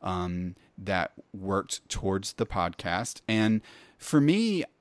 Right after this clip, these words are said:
I kind of leave that open-ended. I create this block of time and I tell myself, "You're working on the podcast." And that can change depending on who else is involved. In this case, I'm collaborating with you.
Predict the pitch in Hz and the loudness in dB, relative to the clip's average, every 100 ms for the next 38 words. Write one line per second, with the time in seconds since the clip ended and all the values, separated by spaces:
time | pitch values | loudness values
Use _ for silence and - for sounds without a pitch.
0 | - 139 175 - 240 202 165 160 147 123 | -4 -2 -2 0 0 2 2 4 4 4
1 | 123 123 113 - 113 95 85 - 123 - | 4 2 0 2 2 2 -2 0 -2 0
2 | 160 160 - 117 - 127 143 156 - 135 | 0 0 -2 -4 2 2 2 -2 -4 0
3 | 117 113 113 - 95 95 95 120 107 104 | 4 4 2 0 -2 -2 -2 0 2 2
4 | 104 101 95 - - 95 95 - 92 87 | 0 0 -2 -4 -4 0 0 0 -4 -4
5 | 82 101 87 - 71 - - - - - | -4 -4 -2 -4 -6 -8 -14 -16 -16 -4
6 | 123 120 120 117 - - _ 127 113 131 | 2 4 6 4 0 -12 _ -10 -2 0
7 | 160 175 - - 127 117 - 143 147 120 | 0 -2 -4 0 2 2 0 2 4 4
8 | 104 101 - 101 120 113 110 107 - 98 | 2 0 -4 -2 0 0 0 0 0 0
9 | 98 95 92 95 - - _ - 113 107 | 0 0 -2 -4 -8 -20 _ -6 0 2
10 | 101 - 95 95 90 90 85 98 143 - | 2 0 -4 -4 -2 0 2 0 -2 -8
11 | - 101 104 - - 110 - 101 - 107 | 0 2 2 0 -2 -2 -2 -4 -2 0
12 | 98 101 98 92 95 98 117 139 113 95 | 2 2 0 0 -2 -2 4 6 6 4
13 | 104 | 0